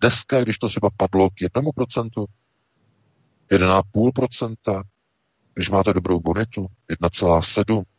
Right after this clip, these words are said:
teď dávají německé banky, jedna sedm dávají na hypotéka. To je něco neuvěřitelného. Ale musíte mít dobrou bonitu.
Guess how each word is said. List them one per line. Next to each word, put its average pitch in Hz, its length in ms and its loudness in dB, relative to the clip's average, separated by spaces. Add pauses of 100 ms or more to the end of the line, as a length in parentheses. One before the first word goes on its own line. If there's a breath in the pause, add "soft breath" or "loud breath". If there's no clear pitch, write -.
(200)
teď - 140 -8 (200)
dávají 82 480 2 (220)
německé 80 440 -6
banky, 80 400 -6 (540)
jedna 82 220 0
sedm 95 400 0 (360)
dávají 80 300 2
na 76 100 -2
hypotéka. - 560 -4 (280)
To - 80 0
je 80 40 4
něco 85 200 0
neuvěřitelného. 92 580 2
Ale 98 80 4
musíte 135 320 2
mít 117 120 0
dobrou 92 220 4
bonitu. 87 340 -2